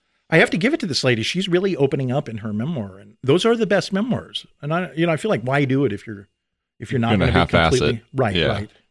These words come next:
Speaker 1: I am supposed to do a memoir on my heart transplant, and I just haven't been able to bring myself to do it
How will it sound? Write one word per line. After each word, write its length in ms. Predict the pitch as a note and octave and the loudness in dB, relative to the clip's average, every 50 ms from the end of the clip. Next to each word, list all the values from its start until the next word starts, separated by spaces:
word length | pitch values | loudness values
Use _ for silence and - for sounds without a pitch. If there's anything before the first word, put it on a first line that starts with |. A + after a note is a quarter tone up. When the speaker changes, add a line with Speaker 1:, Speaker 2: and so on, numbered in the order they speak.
| _ _ _ _ _ _ _ _ _ _ _ _ _ _ _ | _ _ _ _ _ _ _ _ _ _ _ _ _ _ _
Speaker 1:
I 80 | E3+ G3 | 2 2
am 100 | D#4 E4+ | 2 2
supposed 340 | - - A3 F#3 A3+ - - | 2 4 4 4 4 4 0
to 60 | F3 | -2
do 140 | C#3 C#3 C3 | 0 2 2
a 40 | B2+ | 2
memoir 540 | B2 A#2+ A#2 A#2+ A#2+ A#2+ A#2 A2+ A2+ A2+ - _ | 2 2 2 2 2 2 0 0 -2 -4 -8 _
on 140 | B2 A#2 A#2 | -4 -4 -4
my 140 | A#2 G2+ | -4 -6
heart 260 | G2 - B2+ A#2 - - | -6 -6 -8 -8 -8 -12
transplant, 560 | - - G2+ G2 - - - - G2+ G2 - _ | -18 -20 -20 -18 -20 -20 -20 -18 -20 -20 -20 _
and 100 | - - | -20 -20
I 20 | |
just 160 | A#2+ C3+ D3+ E3 | -18 -14 -4 -2
haven't 200 | G3 G3+ G3+ C3 | -2 -2 0 -2
been 120 | D3+ D3 | -2 0
able 160 | D3 D3 C#3 C3 | 0 -2 -4 -6
to 60 | G#2 | -6
bring 160 | - C3 B2+ | -4 -4 -2
myself 400 | B2 A#2 - - C3 A2 G#2+ - | -2 -4 -6 -8 -10 -10 -12 -16
to 120 | _ - G#2 | _ -20 -20
do 300 | F#2+ G#2 G#2+ G#2+ G#2 C3 | -20 _ -18 -14 -12 -12
it 220 | F3+ C4 C#4 G#3+ | -12 -12 -16 -20